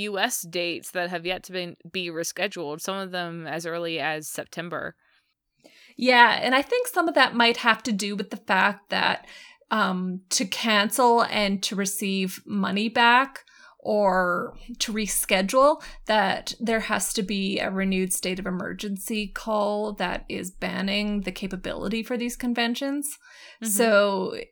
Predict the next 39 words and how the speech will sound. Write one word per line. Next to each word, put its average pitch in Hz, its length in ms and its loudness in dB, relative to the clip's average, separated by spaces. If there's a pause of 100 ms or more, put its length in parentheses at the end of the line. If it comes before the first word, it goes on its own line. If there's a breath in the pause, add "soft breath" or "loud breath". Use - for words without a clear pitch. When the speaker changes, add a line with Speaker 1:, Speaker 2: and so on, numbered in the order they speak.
(120)
Speaker 2:
it 202 760 -4
puts 302 240 0
you 294 80 4
in 277 60 4
this 254 200 2
bind 190 680 2
of 185 560 -2
you 214 180 -2
want 226 260 6
to 233 80 -2
let 208 220 2
people 196 280 -4
know 180 240 0
as 185 140 0
soon 190 160 0
as 180 120 -4
possible 208 540 0
that - 180 -4
the 190 80 -4
date's 196 280 -4
gonna 196 200 -4
be 180 100 -4
rescheduled, 180 680 -6 (380 loud breath)
but 226 180 2
you 220 140 2
really 214 280 4
can't 220 420 0
reschedule 196 520 0
it - 100 -4
until 208 200 -4
the 185 120 -2
last 185 380 0
minute, 202 380 -2
depending 190 540 -4
on 175 180 -6
what - 220 -8
the 190 60 -6
state - 420 -4
has 185 400 -4